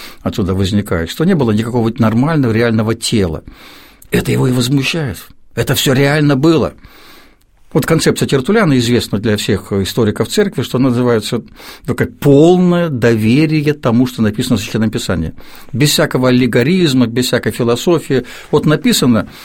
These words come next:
да, "Святой Дух сошёл, да, на Пресвятую Деву", да, вот так оно и было. Написано, что Христос воскрес, и так оно и было. Это реальность. А тут говорят, что никакого тела и воскресения этого не было, это философские какие-то вот,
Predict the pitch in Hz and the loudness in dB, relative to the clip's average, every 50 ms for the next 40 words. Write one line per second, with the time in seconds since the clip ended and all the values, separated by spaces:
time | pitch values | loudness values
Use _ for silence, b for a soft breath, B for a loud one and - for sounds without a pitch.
0 | B B B B - - 113 104 101 98 95 - - 131 120 - 120 110 107 113 | B B B B -8 -4 -2 0 0 0 -2 -2 -2 -4 -2 0 0 0 0 -2
1 | 101 - - 113 104 - - 104 82 87 107 113 110 110 101 98 90 - - 104 | -4 -2 -2 -4 -4 -2 -4 -4 -4 -4 -6 -6 -4 -2 -2 -2 -2 -2 -4 -6
2 | - - 104 87 - 101 92 90 90 98 101 95 85 80 87 92 127 143 131 127 | -4 -4 -4 -4 -2 -2 -2 -2 0 0 0 0 0 -2 -2 -2 -2 -2 -4 -4
3 | - 147 147 147 143 139 - 139 139 143 147 139 113 95 101 98 95 98 90 90 | -4 -6 -2 -2 -2 0 0 2 2 4 2 2 2 2 2 2 2 0 -2 -4
4 | 90 90 B B B B B B B B B B 135 131 127 - 247 240 - - | -6 -8 B B B B B B B B B B 2 2 2 4 2 2 4 4
5 | 160 139 127 - - 139 - 143 131 127 - 120 107 - 117 110 - - - 107 | 2 2 2 0 -2 -2 0 -2 -2 0 0 -2 0 0 -2 -2 -2 -2 0 0
6 | 101 - - - - 127 127 - 156 151 - 147 131 139 143 147 143 131 123 104 | 0 -2 -2 -2 -2 -2 0 -2 -4 0 2 2 2 4 4 2 2 2 0 2
7 | 110 127 127 123 107 92 101 98 - - - 127 127 - 120 107 110 117 120 131 | 4 4 6 4 4 2 0 0 -2 0 -2 -2 0 0 0 2 2 2 2 2
8 | 143 131 113 98 104 101 95 - - - - B B B B B B B B B | 2 0 0 2 0 0 0 -2 -6 -10 -14 B B B B B B B B B
9 | B B B B B B B B _ _ _ _ _ 123 113 - 175 170 135 104 | B B B B B B B B _ _ _ _ _ -2 0 0 0 0 2 2
10 | 117 107 110 104 95 87 - - 101 101 - 117 - 143 113 104 - - - 123 | 2 2 2 2 0 -2 -2 0 0 0 0 0 0 0 0 0 -2 0 0 0
11 | 151 170 160 147 107 95 98 - - - 101 95 - - - 123 147 143 123 101 | 2 2 2 2 0 0 -2 -4 -2 -2 -2 -2 -2 -2 0 0 2 2 0 0
12 | - 110 - - 90 90 92 98 110 135 147 127 110 98 95 101 - - 110 92 | 0 -4 -4 -2 -2 0 0 2 2 0 0 0 -2 -4 -4 -6 -4 -2 -2 -2
13 | 98 - - 123 117 - - - 95 87 - 92 - - 110 107 - 92 80 - | -2 -2 -2 -2 -2 -4 -6 -6 -6 -6 -6 -8 -4 -4 -4 -4 -4 -6 -8 -8